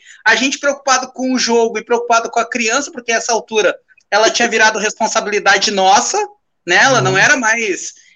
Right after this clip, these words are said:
Speaker 1: ela era respo-,
Speaker 2: Ô, Cristian,
Speaker 1: é, eu me via como
Speaker 2: chovia, né?
Speaker 1: responsável. Hã?
Speaker 2: Chovia, né? Chovia, né? No, no, né,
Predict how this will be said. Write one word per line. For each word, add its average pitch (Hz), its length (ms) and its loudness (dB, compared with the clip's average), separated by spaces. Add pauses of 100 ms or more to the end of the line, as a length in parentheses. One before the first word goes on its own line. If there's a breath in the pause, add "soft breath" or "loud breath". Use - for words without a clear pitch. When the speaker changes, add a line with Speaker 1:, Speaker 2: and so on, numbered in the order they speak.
Speaker 1:
ela 175 180 2
era 233 160 4
respo-, 277 180 -2
Speaker 2:
Ô, - 40 -4 (140)
Cristian, 220 220 2
Speaker 1:
é, 190 140 -2
eu 202 80 -2
me 254 140 -8
via 202 300 0
como - 160 -2
Speaker 2:
chovia, 262 140 2
né? 180 60 0
Speaker 1:
responsável. 247 400 -4 (480)
Hã? 269 300 2
Speaker 2:
Chovia, 165 200 0 (300)
né? 147 120 -8
Chovia, 170 400 -2
né? 139 280 -4
No, 135 180 -2
no, 123 260 -4
né, 123 160 -6